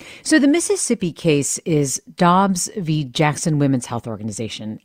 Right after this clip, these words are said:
And at the center is the constitutionality of this twenty eighteen Mississippi law that would ban most abortions after fifteen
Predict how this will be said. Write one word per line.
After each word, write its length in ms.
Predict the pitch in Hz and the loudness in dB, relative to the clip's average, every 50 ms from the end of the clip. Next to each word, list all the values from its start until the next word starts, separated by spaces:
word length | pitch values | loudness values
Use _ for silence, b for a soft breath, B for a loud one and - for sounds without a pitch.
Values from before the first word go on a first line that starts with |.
| _ - | _ 0
And 140 | 214 202 | 2 4
at 140 | 220 220 208 | 4 2 2
the 100 | - 233 | -2 -4
center 800 | 208 - - - - 302 311 311 277 - 214 190 185 170 165 160 - | -4 -2 -4 -2 0 0 0 0 0 0 0 0 0 0 -2 -2 -2
is 180 | - 185 175 160 | -2 -2 -2 0
the 140 | 151 185 165 | -2 -2 -2
constitutionality 1300 | - - - - 240 226 - - 220 - - 202 - - 170 156 139 131 131 131 123 131 127 123 127 B B B B B B B B | -4 -4 -2 0 0 0 0 -4 -6 -2 -2 -4 -2 0 0 0 0 0 0 0 -2 -2 -2 -4 -6 B B B B B B B B
of 200 | 220 180 151 139 | 0 0 2 4
this 200 | 170 165 - - | 2 2 2 0
twenty 400 | - - - 190 180 208 202 190 | -6 -2 0 2 4 4 4 2
eighteen 480 | 190 196 - - 139 135 139 143 139 | 0 -2 -4 -2 -2 0 0 0 0
Mississippi 500 | 135 139 - 185 165 - 180 175 - 196 | 0 -2 -2 -2 -4 -4 -4 -4 -2 -2
law 420 | 185 156 110 107 101 95 110 139 - | -2 -2 -2 -4 -4 -6 -6 -8 -6
that 200 | - 156 143 135 | -2 -2 -2 0
would 240 | 151 160 156 139 127 | 0 0 0 0 0
ban 380 | 123 165 175 185 175 160 151 143 | -2 0 2 2 2 2 2 2
most 280 | 147 160 170 170 - | 2 0 0 -2 -4
abortions 540 | - 180 143 131 123 117 - - 143 147 - - | -8 -8 -6 -6 -6 -6 -6 -6 -8 -8 -8 -8
after 440 | - 180 165 - - 185 185 190 - - | -6 -6 -6 -4 -2 -4 -4 -4 -6 -12
fifteen 760 | - - - - 254 - - - - 175 151 127 113 110 | -20 -10 -4 -2 -2 -2 -2 -6 -2 -2 0 0 -2 -4